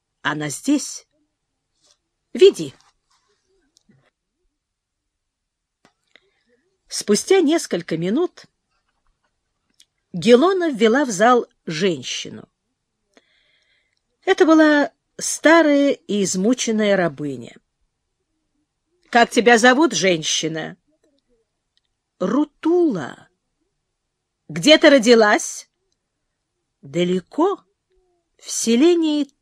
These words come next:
Тай». «Это там», старуха махнула рукой. «Знаю.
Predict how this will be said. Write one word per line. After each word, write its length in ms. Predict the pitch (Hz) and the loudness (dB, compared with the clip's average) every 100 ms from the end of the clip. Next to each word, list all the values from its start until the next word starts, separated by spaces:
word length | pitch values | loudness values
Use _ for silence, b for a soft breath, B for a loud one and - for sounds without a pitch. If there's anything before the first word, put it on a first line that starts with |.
| - | -4
Тай». 540 | 359 381 190 127 _ _ _ _ _ _ _ _ _ _ _ _ _ _ | 0 0 -2 -6 _ _ _ _ _ _ _ _ _ _ _ _ _ _
«Это 760 | - 403 - 370 370 359 339 320 _ _ _ _ _ | -2 -2 0 2 4 6 4 2 _ _ _ _ _
там», 440 | - 440 277 147 - _ _ _ _ _ _ _ _ _ - | 0 2 2 -4 -14 _ _ _ _ _ _ _ _ _ -10
старуха 520 | - - 190 233 226 | -6 -2 0 -2 -4
махнула 400 | 190 - 185 180 | -8 -6 -8 -6
рукой. 460 | 175 - 147 135 _ _ _ _ _ _ _ B B | -8 -10 -16 -16 _ _ _ _ _ _ _ B B
«Знаю. 640 | 233 262 269 214 196 214 | -4 2 4 4 2 0